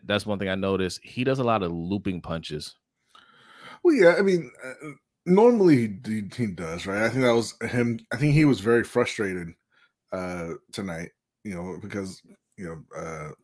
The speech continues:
Speaker 2: Plant was just, he was outboxing him early. And he couldn't, he couldn't pin him down. He couldn't cut off the ring. He couldn't get him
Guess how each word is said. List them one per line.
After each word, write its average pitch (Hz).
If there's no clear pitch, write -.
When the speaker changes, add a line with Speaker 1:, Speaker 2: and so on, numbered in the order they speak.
Speaker 2:
Plant 113
was 95
just, -
he 107
was 98
outboxing 92
him 78
early. 71
And 85
he 98
couldn't, 92
he 87
couldn't 95
pin 101
him 78
down. 95
He 67
couldn't 95
cut 95
off 92
the 90
ring. 92
He 90
couldn't 92
get 87
him 87